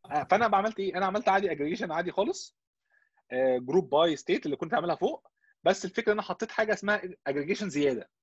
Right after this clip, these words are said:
زي بتحط اجريجيشن زي-، انا عايز جوه الاجريجيشن اجريجيشن، وبقول له بقى ايه، هات لي بقى الافريج بالانس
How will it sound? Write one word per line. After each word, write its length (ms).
زي 80
بتحط 280
اجريجيشن 380
زي-، 140
انا 100
عايز 160
جوه 140
الاجريجيشن 360
اجريجيشن، 500
وبقول 320
له 60
بقى 160
ايه، 240
هات 200
لي 60
بقى 100
الافريج 400
بالانس 500